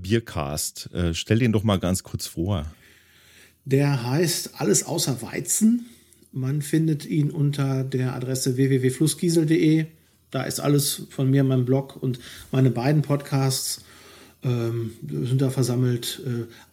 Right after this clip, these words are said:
Speaker 2: angefangen hat er unter einem anderen Namen. Ähm, da war das noch so ein gemischter, Gemischtwarenladen, so ein normaler, persönlicher Podcast.
Speaker 1: Mhm.
Speaker 2: Irgendwann habe ich dann mit dem Biercasten angefangen und habe dann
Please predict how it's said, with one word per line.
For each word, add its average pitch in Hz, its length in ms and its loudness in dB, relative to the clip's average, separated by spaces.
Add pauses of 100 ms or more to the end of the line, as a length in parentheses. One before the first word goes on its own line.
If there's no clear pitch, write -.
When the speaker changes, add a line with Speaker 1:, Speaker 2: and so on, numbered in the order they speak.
Speaker 2:
angefangen 160 520 4
hat 160 100 0
er 165 80 6
unter 147 260 4
einem 139 120 2
anderen 160 240 0
Namen. 156 580 2 (160)
Ähm, 135 500 -2
da 131 200 2
war 143 80 2
das 139 160 0
noch 147 80 2
so 143 100 0
ein 131 80 2
gemischter, 175 540 0 (280)
Gemischtwarenladen, 143 840 0
so 127 80 0
ein 120 60 -2
normaler, 127 600 0 (160)
persönlicher 139 440 2
Podcast. 117 680 -10 (580)
Speaker 1:
Mhm. 101 220 0
Speaker 2:
Irgendwann 160 220 6
habe 151 100 4
ich 143 80 -2
dann 139 120 4
mit 135 100 0
dem 135 100 4
Biercasten 143 500 0
angefangen 151 560 0
und 131 140 -4
habe 127 140 -4
dann 123 320 -4